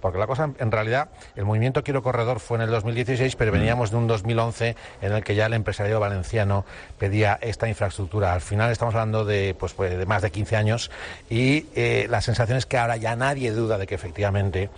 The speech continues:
Speaker 1: nadie pone en tela de juicio que esta infraestructura es importantísima, así que se ha ido avanzando. Finalmente, toda se puede decir que más o menos está en marcha, por lo menos si no está aprobada, si está en estudio, y si no está en estudio, pues está licitada un tramo, pero
Speaker 2: Mm.
Speaker 1: más o menos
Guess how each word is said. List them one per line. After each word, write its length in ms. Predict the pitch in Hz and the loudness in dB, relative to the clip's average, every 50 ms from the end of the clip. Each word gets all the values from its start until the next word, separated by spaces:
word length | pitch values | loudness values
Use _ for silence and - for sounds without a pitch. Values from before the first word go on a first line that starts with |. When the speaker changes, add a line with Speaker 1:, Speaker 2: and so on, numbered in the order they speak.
| - - - - - - - | -16 -16 -16 -16 -12 -6 -2
Speaker 1:
nadie 180 | 101 104 107 | 0 0 2
pone 200 | 101 - 104 104 | 2 2 2 2
en 60 | 98 | 2
tela 140 | 90 104 98 | 2 2 0
de 60 | 92 | 0
juicio 320 | 87 - 101 98 - 107 98 | -2 -2 -4 -4 -2 -2 -2
que 100 | - 95 | -2 -4
esta 480 | 90 - - 104 101 98 95 92 92 - | -4 -2 0 2 2 2 2 0 0 0
infraestructura 800 | 107 104 92 - 107 104 - 110 104 - - 104 101 101 101 95 - - - - - - | 0 0 0 0 0 0 0 -2 -2 0 0 2 2 2 0 -2 -6 -12 -20 -20 -12 -8
es 200 | - 127 113 - | -4 -4 -2 -2
importantísima, 880 | 110 98 85 - 90 85 90 90 90 - 143 156 - - 147 151 160 170 | -2 -2 0 0 0 0 0 0 0 -2 -2 -2 -2 0 0 2 2 2
así 300 | 180 - 98 95 - 113 | 2 0 -2 -4 -4 -4
que 120 | - - 101 | -4 -4 -4
se 120 | - 107 | -2 0
ha 40 | 104 | 2
ido 120 | 98 95 | 2 4
avanzando. 760 | 92 90 85 87 85 - 131 135 131 131 127 131 135 147 139 - - - - - - - | 4 2 2 0 0 0 0 0 2 2 2 2 0 0 -4 -8 -14 -20 -20 -20 -20 -20
Finalmente, 680 | - - 113 110 113 110 113 113 113 113 107 101 113 107 | -14 -10 -6 -4 -2 -2 -2 -2 -2 -2 0 0 -2 -2
toda 480 | - - - - - 139 135 127 117 | -4 -8 -8 -2 -2 0 0 0 -2
se 140 | 107 - 117 | -2 -4 -6
puede 220 | - - 107 104 104 | -4 -2 -2 -2 -2
decir 200 | 98 - 113 - | -2 -2 -4 -2
que 140 | - 107 | 0 0
más 260 | 101 107 120 117 104 - | 2 2 0 0 0 -2
o 60 | 110 | -2
menos 160 | 110 104 98 | -2 -2 -4
está 160 | 98 - 107 | -4 -2 -2
en 80 | 101 107 | 0 0
marcha, 400 | 131 143 135 - - 147 151 147 | 0 0 0 0 0 0 0 0
por 160 | - - 101 | -2 -6 -8
lo 40 | 107 | -6
menos 300 | 110 120 120 131 123 - | -6 -6 -6 -6 -6 -6
si 140 | - 120 110 | -6 -6 -6
no 80 | 110 | -6
está 180 | 107 - 131 123 | -4 -2 -2 -2
aprobada, 500 | 117 - 117 120 117 120 123 127 131 127 | -2 -2 -2 -2 0 0 0 0 -2 -4
si 80 | 117 123 | -4 -6
está 180 | 107 - - | -6 -4 -4
en 80 | 117 113 | -4 -4
estudio, 400 | 113 104 - - 147 135 131 147 | -4 -6 -4 -4 -2 -2 0 -2
y 60 | 139 | -2
si 60 | - | -2
no 60 | 120 117 | -2 -4
está 200 | 107 - 127 117 | -2 -2 -2 -2
en 60 | 113 | -2
estudio, 520 | 113 - - 123 120 113 120 117 117 113 - - - - - 98 | -4 -6 -6 -6 -4 0 0 0 0 0 -4 -10 -16 -16 -10 -4
pues 140 | - 117 107 | -2 -2 0
está 180 | 110 - 120 | 0 0 -2
licitada 360 | 117 113 95 113 107 113 107 | -2 -2 -2 -2 0 0 0
un 80 | 117 110 | 0 2
tramo, 420 | - - 151 151 147 151 151 - | 0 0 0 0 0 -2 -2 -2
pero 200 | - 117 113 110 | -2 -2 -2 -2
Speaker 2:
Mm. 120 | - - 123 | -2 -4 -8
Speaker 1:
más 460 | 120 117 123 127 127 131 131 117 - | -6 -6 -4 0 0 2 0 0 0
o 80 | 113 113 | 0 0
menos 420 | 120 117 113 107 95 90 - - | 2 4 4 2 2 0 -2 -8